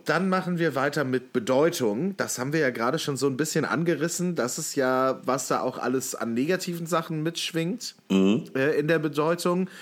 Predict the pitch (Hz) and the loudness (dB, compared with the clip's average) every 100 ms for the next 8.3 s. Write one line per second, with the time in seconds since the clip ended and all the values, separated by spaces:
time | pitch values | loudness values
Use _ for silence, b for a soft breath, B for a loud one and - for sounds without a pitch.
0 | B - 156 170 165 175 170 165 131 147 | B 0 2 2 0 -2 -2 -2 0 -2
1 | 151 147 147 131 117 101 92 - 82 - | 0 0 2 0 0 -2 -4 -6 -10 -10
2 | B B - 160 180 160 170 - 143 156 | B B 0 2 2 2 0 0 2 4
3 | 156 139 143 - 160 214 220 - 180 185 | 2 0 -2 -2 0 2 2 4 2 2
4 | 196 190 190 170 151 131 143 170 185 139 | 0 0 0 2 0 2 0 2 0 0
5 | 131 170 175 165 147 139 131 120 113 135 | 2 2 2 2 0 0 0 0 2 2
6 | - B B - 113 - 151 - 170 135 | 0 B B -4 -2 2 0 2 0 2
7 | 139 160 139 113 123 131 - 107 127 156 | 2 2 2 2 2 0 0 2 2 4
8 | 156 233 | 4 2